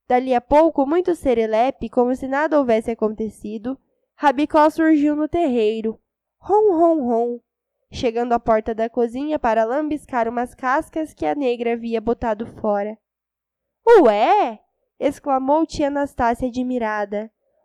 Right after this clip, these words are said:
"Olhe quem está aqui! Rabicó em pessoa! Você escapou desta vez, seu maroto,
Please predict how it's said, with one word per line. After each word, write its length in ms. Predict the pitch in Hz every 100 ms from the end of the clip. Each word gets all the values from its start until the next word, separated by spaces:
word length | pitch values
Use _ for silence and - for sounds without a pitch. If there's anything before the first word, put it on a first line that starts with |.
| -
"Olhe 320 | - 415 403
quem 220 | 392 392
está 300 | 381 - 392
aqui! 480 | 440 - 339 381 349 _ _ _
Rabicó 720 | _ 302 320 240 247 - 339 349
em 200 | 381 440
pessoa! 760 | 440 415 - 330 359 311 208 - _ _ _ _ _
Você 300 | 240 262 277
escapou 640 | 285 294 311 302 311 339
desta 360 | 294 302 - 277
vez, 280 | 277 339 339
seu 160 | 294
maroto, 680 | 240 214 214 202 - 226 226